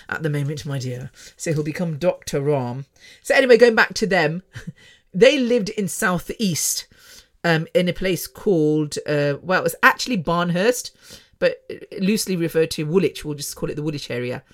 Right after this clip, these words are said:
but they actually are in Barnhurst. And so we'd, when we'd go to their house, uh, we'd be like, "We wanna go central London, Ram." So Ram would take us to central London, to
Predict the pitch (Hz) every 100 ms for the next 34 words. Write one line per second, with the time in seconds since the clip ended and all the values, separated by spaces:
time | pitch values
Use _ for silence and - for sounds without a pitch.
0 | _ - 151 160 - 156 139 131 135 131
1 | - 131 - - _ _ _ _ - 170
2 | 170 208 190 202 233 226 185 220 196 175
3 | 175 156 147 - 156 143 147 147 165 165
4 | 269 370 320 226 233 202 190 196 180 156
5 | 131 131 - - - 170 175 175 160 170
6 | 156 165 190 160 - 170 156 151 147 143
7 | 156